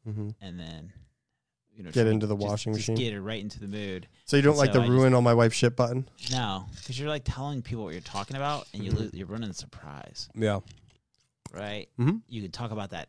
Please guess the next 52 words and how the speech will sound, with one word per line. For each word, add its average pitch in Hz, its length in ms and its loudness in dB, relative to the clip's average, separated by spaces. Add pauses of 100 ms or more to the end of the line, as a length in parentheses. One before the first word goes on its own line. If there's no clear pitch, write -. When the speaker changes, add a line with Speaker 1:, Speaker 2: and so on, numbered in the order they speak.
Speaker 2:
afterwards. 64 920 -16
Speaker 1:
So 135 100 6
tell 156 180 6
Speaker 2:
Otherwise, 160 240 4
Speaker 1:
the 117 60 -4
Speaker 2:
you're 131 100 8
ruining, 110 340 8
Speaker 1:
story. 131 40 -6 (120)
Speaker 2:
you're 165 120 -8
ruining 190 220 -6
the 139 60 -6
surprise. 120 440 -4
You 104 60 -8
know 113 120 -8
where 95 100 -8
it's - 100 -10
going 110 320 -8
already. 60 340 -12 (100)
Speaker 1:
Mm-hmm. 110 200 0
Speaker 2:
So 98 100 0
you're 107 140 -6
better 131 220 -4
off 98 220 -4
just - 260 -8
saying, 87 260 -12
like, 53 460 -18 (800)
you 113 80 -6
talk 123 180 -2
about 107 300 -2
your 98 80 -6
wife 98 160 -8
being 98 100 -10
a 85 40 -12
crowd, 85 200 -8
which - 120 -14
is - 60 -12
funny, 76 220 -14
and 78 80 -12
then 80 80 -12
you're 80 140 -10
like, - 180 -12
"No, 147 80 -8
Speaker 1:
Mm. 160 60 0
Speaker 2:
actually, 151 260 -4
well, 117 60 -8
yesterday 120 340 -6
I 104 40 -10
did 107 100 -8
something, - 220 -10
like, - 120 -12
super 110 300 -6
romantic 95 680 -8